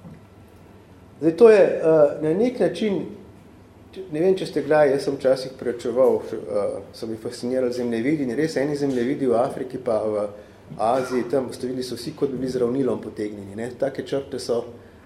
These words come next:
vse so nekam ravne, ne, z ravnilom, sploh Afrika pa. In se mi zdi nenavadno, kako je to, ne, pravzaprav, eh, eh,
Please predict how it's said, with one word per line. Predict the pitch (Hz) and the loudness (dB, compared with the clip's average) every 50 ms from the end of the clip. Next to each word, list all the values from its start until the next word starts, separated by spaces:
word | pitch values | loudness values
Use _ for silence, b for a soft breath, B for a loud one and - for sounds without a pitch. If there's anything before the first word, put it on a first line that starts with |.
| B B | B B
vse | - - 165 160 | 0 4 4 4
so | 165 165 | 6 4
nekam | 131 120 - - 147 143 135 | 2 2 2 2 2 4 6
ravne, | 131 131 131 127 127 123 113 107 98 | 6 6 6 6 4 4 2 0 -2
ne, | 98 107 110 113 110 110 110 | -4 -4 -4 -6 -6 -8 -6
z | 107 | -2
ravnilom, | 120 120 120 123 135 131 117 107 92 85 87 | -2 0 0 0 0 0 -2 -2 -4 -6 -10
sploh | - - 127 113 - | -12 -10 -10 -8 -4
Afrika | 120 117 120 117 - 120 113 - 110 104 - | -4 -4 -4 -4 -6 -12 -10 -10 -10 -10 -10
pa. | - - - B B B B B B B B B | -12 -16 -16 B B B B B B B B B
In | 123 | -12
se | 120 - 139 | -8 -4 -2
mi | 135 139 | 0 2
zdi | 139 165 | 2 4
nenavadno, | 156 160 165 165 165 147 147 147 147 147 143 | 6 6 6 6 6 8 8 8 8 6 2
kako | 139 - - - - 147 | -4 -4 -6 -2 2 2
je | 135 127 | 2 2
to, | - 135 120 110 101 | 2 2 2 2 0
ne, | 104 113 117 113 113 | -2 -6 -8 -10 -12
pravzaprav, | 117 117 110 107 107 107 101 - 117 107 101 98 | -10 -10 -8 -8 -10 -10 -12 -10 -8 -6 -6 -6
eh, | 98 98 - - - 104 98 95 98 98 - - - - - - - - - | -6 -8 -10 -14 -12 -10 -10 -10 -10 -12 -18 -20 -20 -20 -20 -20 -20 -20 -18
eh, | - | -18